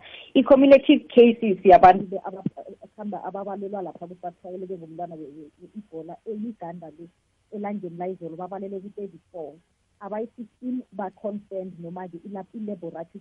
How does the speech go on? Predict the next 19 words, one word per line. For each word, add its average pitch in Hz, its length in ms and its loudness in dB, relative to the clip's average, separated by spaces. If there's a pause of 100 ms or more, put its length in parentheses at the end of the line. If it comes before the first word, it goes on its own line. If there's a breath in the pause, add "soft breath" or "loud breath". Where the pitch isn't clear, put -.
test 180 200 -16
yabo 160 240 -16
i-confirmed, 180 720 -16
bese-ke 185 380 -12
i-eighteen 202 680 -16 (260)
ma-probable. 175 680 -14
Kulapho-ke 185 440 -14
mhlambe 165 300 -16
kusalinde 165 500 -18
khona 156 260 -20
ama-test 165 640 -20
ukuthi 165 200 -20
a-confirm. 170 600 -18 (580)
Begodu-ke 190 840 -8
abasele 208 460 -10
basile 190 480 -14
emhlabeni 180 400 -12
baboke 170 400 -10
bayi-twenty-one. 147 800 -14